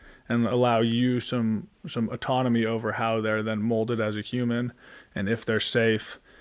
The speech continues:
and those types of things. And so the constant struggle, um, and maybe, you know, f-, for in the area I am, is getting kids that, one, wanna be accountable and work hard and do these types of things,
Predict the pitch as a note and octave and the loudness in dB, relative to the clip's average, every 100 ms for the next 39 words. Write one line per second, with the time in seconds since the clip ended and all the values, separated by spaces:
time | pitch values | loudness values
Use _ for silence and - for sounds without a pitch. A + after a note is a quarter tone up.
0 | - - G2 A2 - A2 - - G#2+ - | -12 -4 0 0 0 -2 -2 -4 -4 -4
1 | - B2+ D3 B2 A#2 - D#3 D#3 D3+ - | -4 4 4 4 0 2 6 8 6 -2
2 | A#2+ - B2+ A#2+ G2 F#2+ - _ _ - | -4 -2 2 2 2 -2 -4 _ _ -20
3 | - _ _ - F#2+ F#2 F2+ G#2+ _ _ | -20 _ _ -4 -2 -2 -4 -6 _ _
4 | _ C#3+ C#3+ D3+ C3 - B2+ G#2+ G#2 - | _ 2 6 6 6 0 0 0 -2 -6
5 | - - - B2 C3+ B2 C3 B2+ A#2+ A#2+ | -18 -6 -2 0 0 0 2 4 4 2
6 | B2 A2+ G#2+ A2 - B2+ B2+ A#2 - B2+ | 2 0 0 -2 0 2 2 0 2 2
7 | A2 A2 A2 G2+ - _ - - _ A2+ | 2 0 0 0 -2 _ -20 -20 _ 2
8 | A#2+ A2+ A2 A#2 A2+ - B2+ B2 B2 A#2 | 4 4 4 2 0 -2 2 4 4 2
9 | A2 - C3 B2 A#2 A2+ G#2+ A#2 - A2+ | 0 0 0 2 2 0 2 -2 0 -2
10 | G#2+ G#2+ G#2+ G#2+ G#2+ - G#2 - A#2 C3+ | 0 -2 -4 -4 -4 -4 -6 -6 -6 -2
11 | C3 B2+ - | -2 -2 -6